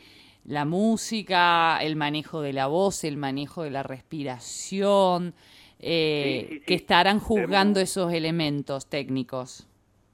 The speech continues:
Speaker 2: Sí, va a haber un jurado. Eh, al principio me ofrecí yo para estar, pero después me bajé, lo hablamos porque como van a estar varios de mis alumnos, yo no puedo estar ahí como
Speaker 1: No.
Speaker 2: jurado porque por más que yo sea una
Speaker 1: Claro.
Speaker 2: persona muy neutra, por ahí la gente puede decir,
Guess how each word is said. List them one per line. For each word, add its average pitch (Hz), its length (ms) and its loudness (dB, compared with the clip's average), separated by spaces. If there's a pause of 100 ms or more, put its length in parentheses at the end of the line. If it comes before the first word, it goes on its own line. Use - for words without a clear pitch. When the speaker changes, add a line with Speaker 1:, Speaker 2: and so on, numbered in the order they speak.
(460)
Speaker 2:
Sí, 147 240 -4
va 117 100 0
a - 20 4
haber 123 160 -2
un 143 80 -8
jurado. 147 520 -2
Eh, 117 180 -2
al 123 160 -2
principio 190 540 -2
me 139 140 -4
ofrecí 120 300 -12
yo 160 160 2
para 156 160 0
estar, 165 300 -2 (140)
pero 151 160 -2
después 156 360 -4 (200)
me 131 160 -2
bajé, 180 680 -2
lo 123 140 0
hablamos 131 380 0
porque 120 340 -6 (300)
como 120 260 -4
van 131 180 0
a 147 80 -14
estar 143 180 -4
varios 143 280 0
de 147 60 0
mis 143 180 -8
alumnos, 151 560 -4 (120)
yo 180 80 -2
no 147 120 -2
puedo 135 160 -2
estar 123 200 -4
ahí 123 180 -2
como 120 180 -6
Speaker 1:
No. 165 180 0
Speaker 2:
jurado 139 260 0
porque 160 340 -6 (340)
por 127 160 -2
más 151 120 -4
que 156 100 -4
yo 147 80 0
sea 151 140 -6
una 151 80 -2
Speaker 1:
Claro. 135 80 -6
Speaker 2:
persona 135 280 -6
muy 156 220 0
neutra, 165 580 0 (300)
por 120 120 -2
ahí 120 360 -2 (260)
la 135 160 -4
gente 147 280 -2
puede 139 280 0
decir, 131 200 -12